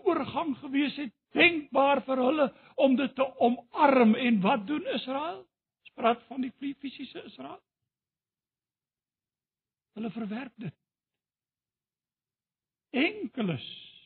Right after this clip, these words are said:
'n handjievol, hier sê Paulus dit. 'n Handjievol gryp dit vas en aanvaar dit.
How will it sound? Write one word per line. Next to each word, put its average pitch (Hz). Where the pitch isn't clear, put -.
'n 175
handjievol, 311
hier 214
sê 320
Paulus 247
dit. 196
'n 165
Handjievol 190
gryp 160
dit -
vas -
en 160
aanvaar 147
dit. -